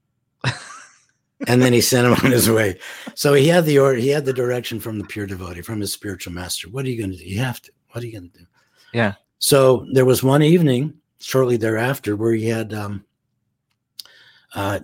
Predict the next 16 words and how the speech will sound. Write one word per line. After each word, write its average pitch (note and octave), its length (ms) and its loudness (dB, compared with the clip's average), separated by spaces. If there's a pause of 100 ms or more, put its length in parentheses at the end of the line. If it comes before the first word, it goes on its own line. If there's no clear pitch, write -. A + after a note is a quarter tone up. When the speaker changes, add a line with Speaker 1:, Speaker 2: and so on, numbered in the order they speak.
Speaker 2:
dinner B2+ 580 2
with, A2 320 -4
uh, G2+ 200 -4 (200)
George A#2+ 300 -2
Harrison A2+ 480 -2
and, G2+ 360 -6
um, G2 420 -10 (1000)
David B2 300 4
Wynn, G2+ 440 -2 (1300)
who A#2+ 100 2
was A2+ 140 4
a G#2+ 80 -2
sculptor A#2+ 400 -4
laureate G#2+ 460 -2
of E2+ 140 -8
England. F#2 420 -6